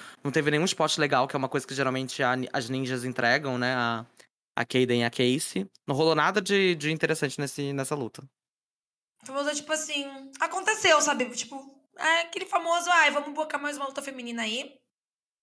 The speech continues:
Speaker 2: E era isso. E, enfim, não teve construção nenhuma, né, né, de-, dessa rivalidade, não teve algo que pudesse deixar as pessoas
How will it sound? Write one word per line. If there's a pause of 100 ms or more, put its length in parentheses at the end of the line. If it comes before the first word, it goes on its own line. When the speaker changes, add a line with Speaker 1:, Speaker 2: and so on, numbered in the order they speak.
(480)
Speaker 2:
E
era (120)
isso. (580)
E,
enfim,
não
teve
construção
nenhuma,
né,
né,
de-,
dessa
rivalidade,
não
teve
algo
que
pudesse
deixar
as
pessoas